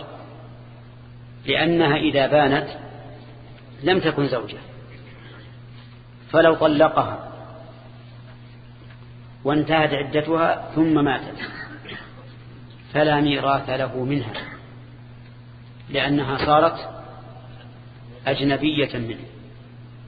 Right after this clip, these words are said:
طيب، ولو طلقها طلاقا بائنا وماتت في العدة فلا ميراث له منها.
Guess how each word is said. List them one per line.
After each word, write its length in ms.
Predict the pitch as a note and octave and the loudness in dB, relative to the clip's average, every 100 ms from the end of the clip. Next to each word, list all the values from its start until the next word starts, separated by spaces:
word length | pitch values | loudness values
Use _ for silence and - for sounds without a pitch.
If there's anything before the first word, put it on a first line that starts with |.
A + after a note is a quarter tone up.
| - - - - - - - - - - | -20 -20 -20 -20 -20 -20 -20 -18 -4 4
طيب، 220 | D3+ C3+ | 4 8
ولو 260 | E3 E3+ D#3 | 10 10 8
طلقها 640 | D#3+ D3+ D#3+ D3 C3+ C3 | 4 6 4 4 2 2
طلاقا 680 | C3 C3+ D#3 D3+ C#3 C3+ A#2+ | 2 4 6 6 4 -2 2
بائنا 640 | D3+ D#3 C#3+ C#3 C#3+ D3 - - - - - - - - - - - - - - - | 6 6 6 2 2 2 0 -8 -16 -18 -18 -20 -20 -20 -20 -20 -20 -20 -20 -18 -2
وماتت 540 | C3 C#3+ D#3+ E3 F3 - - | 2 6 6 6 4 -2 0
في 60 | |
العدة 480 | D#3 D3 - - - - - - - - - - - - - - - - - - - - - - - - - - - - - - - - - - | 2 2 2 -6 -12 -12 -16 -18 -20 -20 -18 -20 -20 -20 -20 -20 -20 -20 -20 -20 -20 -20 -20 -20 -20 -20 -20 -20 -20 -20 -20 -20 -20 -20 -20 -6
فلا 260 | C#3+ D3+ D3+ | 2 4 6
ميراث 500 | D3+ C#3 C#3+ C#3 C#3 | 6 4 4 4 2
له 240 | C3+ A#2+ | -2 -2
منها. 320 | B2+ C#3+ C#3 | 0 -2 -2